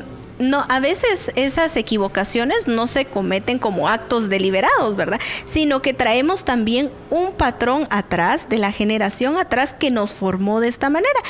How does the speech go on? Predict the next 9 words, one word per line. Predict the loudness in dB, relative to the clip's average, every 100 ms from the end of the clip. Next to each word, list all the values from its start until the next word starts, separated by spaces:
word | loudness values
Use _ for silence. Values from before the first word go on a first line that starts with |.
| -6 -8 -2
Y | -2
cu-, | 0 0 0
y | 0
quiero | 0 0
comentarte | 0 0 0 0 0
que | -2
hay | 0
diferentes... | -2 0 0 2 2 0 0 0 -2 -4 -2
Eh, | 2 2 2